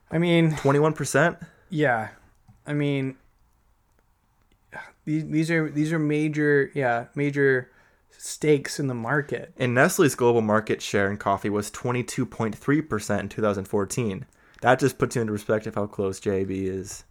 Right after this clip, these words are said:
Speaker 1: Yeah, I mean,
Speaker 2: So
Speaker 1: when
Speaker 2: between
Speaker 1: you're
Speaker 2: the two of them, they own almost fifty percent of the global market.
Speaker 1: I would love to know how that's calculated.
Speaker 2: Sure, yeah.
Speaker 1: <laughs> That sounds like a very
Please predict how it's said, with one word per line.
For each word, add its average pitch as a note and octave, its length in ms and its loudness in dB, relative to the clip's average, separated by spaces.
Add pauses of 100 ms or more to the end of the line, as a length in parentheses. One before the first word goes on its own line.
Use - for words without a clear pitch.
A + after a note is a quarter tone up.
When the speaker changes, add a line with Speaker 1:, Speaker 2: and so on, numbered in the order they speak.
Speaker 1:
Yeah, C3 420 -2
I E3+ 40 -8
mean, E3+ 400 -2
Speaker 2:
So - 120 -4
Speaker 1:
when D#3+ 60 2
Speaker 2:
between E3 160 4
Speaker 1:
you're C3+ 80 4
Speaker 2:
the - 60 -4
two F#3+ 160 8
of D3 80 6
them, B2 120 2
they A#2 140 6
own A#2+ 520 2 (340)
almost C3 340 -4
fifty - 240 -4
percent A#2 320 -6
of G#2+ 60 -8
the A2 60 -4
global A2+ 240 0
market. G#2+ 440 -2 (380)
Speaker 1:
I F#3+ 60 -2
would F#3 80 2
love C#3 240 4
to B2+ 100 -10
know C3 120 2
how B2+ 100 0
that's B2 200 -4
calculated. A#2+ 680 -6 (680)
Speaker 2:
Sure, A#2+ 360 -4
yeah. A#2+ 200 2
Speaker 1:
<laughs> F#3+ 260 -2
That - 180 6
sounds - 400 2
like E3 120 2
a D#3+ 80 2
very D3+ 440 2